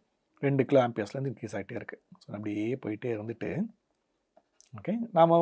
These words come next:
ஒரு குறிப்பிட்ட அளவுக்கு மேல நம்ம இன்க்ரீஸ் பண்றோம். இன்க்ரீஸ் பண்ணோமா என்ன ஆகும் நமக்கு? நாம உருவாக்குற திரவத்தோட,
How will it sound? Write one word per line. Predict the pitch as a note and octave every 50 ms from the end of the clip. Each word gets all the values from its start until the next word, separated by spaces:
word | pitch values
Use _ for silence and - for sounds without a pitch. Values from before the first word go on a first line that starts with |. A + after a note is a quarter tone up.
| D#3+
ஒரு | D3+ D3+ D3+ D3+ G3 A#3
குறிப்பிட்ட | - - D#3 D3+ C#3 D#3 C3+
அளவுக்கு | C#3 D3 D#3+ D3 C3+
மேல | C3 C#3 D3 D#3+
நம்ம | D#3 C3+ B2 B2 A#2+
இன்க்ரீஸ் | A#2 A2+ - A#2 - -
பண்றோம். | - A2 G#2 G#2 A2 - _ _ - _ _ _ _ _ _ _ _ _ _ _ _ _ _ _ _ _ _ _ _ _ _ _ _ _ -
இன்க்ரீஸ் | D3+ D#3 E3+ D3+ -
பண்ணோமா | D#3+ D3 C#3+ D#3
என்ன | D#3 C#3+ C#3+ D3
ஆகும் | D3 D3 D3 C#3+
நமக்கு? | C#3+ C3 - - D#3+ G#3 C4 D4+ - - _ _ _ _ _ _ _ _ _ _ _ _ _ _ _ _ _ _ _ _ _ _ _ _ _ _ _ _ _ _ _ _ _ _ _ _ _ -
நாம | D3+ D3 D3+ D3+ C#3+ C3 B2 C#3+ G#3 A3+ - G3+
உருவாக்குற | C#3+ D3 D#3+ E3+ F3+ E3+ D#3+ - D3+ C#3 B2+ A#2 A#2 - - - G3 D3
திரவத்தோட, | A2 C3 C#3 D#3 E3+ E3 D#3+ D#3+ D3+ C3 B2 A2